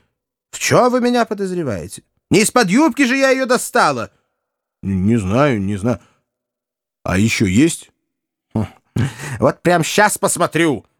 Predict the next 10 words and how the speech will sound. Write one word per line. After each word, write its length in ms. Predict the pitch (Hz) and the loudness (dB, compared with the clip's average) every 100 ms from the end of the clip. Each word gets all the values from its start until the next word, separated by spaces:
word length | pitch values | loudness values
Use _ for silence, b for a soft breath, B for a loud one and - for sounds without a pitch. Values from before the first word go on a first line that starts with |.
| _ | _
огрызнулась 600 | 98 95 104 98 98 95 | -12 -8 -6 -4 -2 -2
бывшая 420 | 95 101 - 95 | -2 -4 -4 -4
военнослужащая 920 | 95 98 101 - 160 147 - 127 113 98 b b b | -2 0 -2 -2 -2 -2 0 2 2 -2 b b b
и, 100 | 110 | 2
резко 320 | 123 123 - 117 | 4 2 0 -4
встав 520 | - - 113 98 - | -6 -4 -2 -2 -2
на 260 | 98 156 | 0 2
ноги, 220 | 147 135 120 | 0 0 0
одёрнула 680 | 110 101 120 110 107 104 | -2 -2 -2 -2 -4 -4
балахон. 760 | 98 101 - - 90 - - | -4 -6 -6 -8 -6 -8 -10